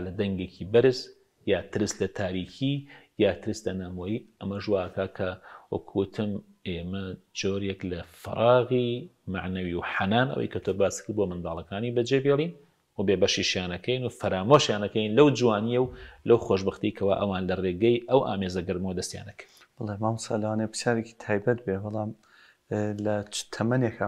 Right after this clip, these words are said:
Speaker 2: مناڵە توانرێت جا بکرێتەوە لە شووری دایک و باوک؟
Speaker 1: خۆی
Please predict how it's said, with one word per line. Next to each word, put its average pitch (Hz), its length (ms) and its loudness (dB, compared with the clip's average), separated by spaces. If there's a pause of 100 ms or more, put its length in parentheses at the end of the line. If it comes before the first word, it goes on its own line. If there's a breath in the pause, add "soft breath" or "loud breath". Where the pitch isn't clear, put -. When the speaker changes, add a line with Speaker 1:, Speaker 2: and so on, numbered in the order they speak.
Speaker 2:
مناڵە 101 380 -4
توانرێت 104 520 2
جا 107 180 4
بکرێتەوە 101 560 -2
لە 95 100 -2
شووری 98 300 -4
دایک 95 260 -4
و 98 60 -4
باوک؟ 92 320 0 (1800 loud breath)
Speaker 1:
خۆی 151 260 8